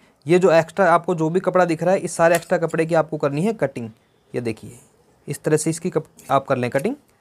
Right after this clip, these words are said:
कटिंग करते समय थोड़ी सावधानी आपको बरतनी होगी, नीचे से जो कपड़ा है बिल्कुल ना कट जाए, सिर्फ उसी कपड़े की कटिंग करें जो आपने इसमें यूज़ किया है पीको में, सॉरी रफू में।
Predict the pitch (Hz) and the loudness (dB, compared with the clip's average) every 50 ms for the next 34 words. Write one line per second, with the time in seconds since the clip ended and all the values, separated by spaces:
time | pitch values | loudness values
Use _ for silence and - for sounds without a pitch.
0 | _ _ _ _ - 160 147 180 190 175 165 160 151 - 175 165 - 175 165 160 | _ _ _ _ -6 -4 0 0 0 2 0 0 0 -2 -4 -4 -4 -4 -2 0
1 | 160 165 160 165 151 135 127 135 143 151 151 147 - - 160 139 135 127 - 156 | 0 0 2 4 2 2 4 2 2 2 2 2 2 0 0 2 2 0 0 -2
2 | 156 156 160 170 196 185 160 151 151 156 156 - 160 151 151 - 135 - - 143 | -2 0 0 0 0 -2 -2 -2 -4 -6 -6 -6 -6 -6 -4 -4 -6 -2 -2 -2
3 | 170 185 156 147 147 - 165 147 127 123 - 127 127 135 185 233 - - _ _ | -2 -2 -2 -4 -6 -6 -4 -4 -4 -4 -6 -4 -2 -2 -2 -2 -2 -8 _ _
4 | _ _ _ - 180 160 165 160 - 214 208 196 180 190 185 185 180 175 180 170 | _ _ _ -4 -2 -2 -2 0 0 0 0 2 2 2 2 2 2 0 0 -2
5 | 165 165 160 175 180 226 277 - _ _ _ _ _ _ _ _ _ _ _ _ | -2 0 0 0 0 0 -4 -8 _ _ _ _ _ _ _ _ _ _ _ _
6 | - 135 143 156 156 151 - 170 202 240 - _ - 170 - - 202 208 214 165 | -8 2 4 6 6 6 4 -2 -6 -6 -8 _ -14 -12 -10 -6 -4 -4 -2 -2
7 | 147 147 147 - - 165 151 147 143 165 233 277 - - - - - - - - | -2 -4 -4 -6 -6 -4 -2 0 0 0 -2 -4 -6 -14 -20 -20 -20 -20 -20 -20
8 | - _ _ _ - - _ _ _ _ _ - 160 139 139 135 120 113 110 107 | -20 _ _ _ -20 -20 _ _ _ _ _ -4 -4 -2 0 -2 -2 -2 -6 -10
9 | - - _ - 143 - - 151 135 123 120 - 98 98 - - 160 151 143 - | -14 -16 _ -10 -10 -4 -2 -2 0 0 -2 -2 -4 -8 -8 -2 0 0 0 0
10 | 135 120 113 110 107 | -4 -6 -8 -10 -12